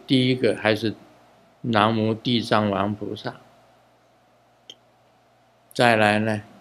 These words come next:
是吉祥天，吉祥天。那再来呢，是释迦牟尼佛。按照，按照次序，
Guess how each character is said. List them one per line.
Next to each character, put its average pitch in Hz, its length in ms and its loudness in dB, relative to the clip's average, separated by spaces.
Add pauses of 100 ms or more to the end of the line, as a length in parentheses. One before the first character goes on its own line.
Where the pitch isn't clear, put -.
(580)
是 123 220 2
吉 123 340 -2
祥 117 360 2
天， 117 300 -2 (920)
吉 - 180 -4
祥 107 320 0
天。 104 340 -4 (1600)
那 95 540 0
再 113 220 4
来 98 220 2
呢， 101 280 -2 (800)
是 117 220 -2
释 123 280 0
迦 120 220 4
牟 110 180 2
尼 117 200 2
佛。 110 320 -6 (1700)
按 123 180 0
照， 120 240 4 (460)
按 117 180 2
照 110 240 4
次 - 340 -4
序， 120 340 -8